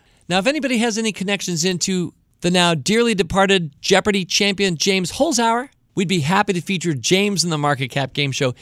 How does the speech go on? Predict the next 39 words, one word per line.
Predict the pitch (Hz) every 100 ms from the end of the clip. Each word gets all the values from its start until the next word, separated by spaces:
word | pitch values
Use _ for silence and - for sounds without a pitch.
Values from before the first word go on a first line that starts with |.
| - -
if | - 151
he | 175
wanted | 156 160
to | 139
play | - 175 175
next | 156 -
week. | 156 143 - -
So | - 165
have | 147 214
him | 214
email | - 214 208 196
me. | 196 190
David | - 170 180 190 165
G | 160 190
at | -
fool | 180 175
dot | 170
com, | 160 185 170
of | -
course, | 175 175
is | 143
my | 147 147
email | - 170 160
address. | 147 127 147 135 - - - _ -
And | 185
in | 180
fact, | 214 196
right | 208 214
around | 202 196 190 - _ -
the | 175 -
April | 196 - 190 175
Fool's | - 214 220 180
Day | 175 190
Jeopardy | 170 247 285 254 208
show, | 220 214
you | 202 190
may | 190 190
remember | 190 208 208
James | 170 - 190 196 208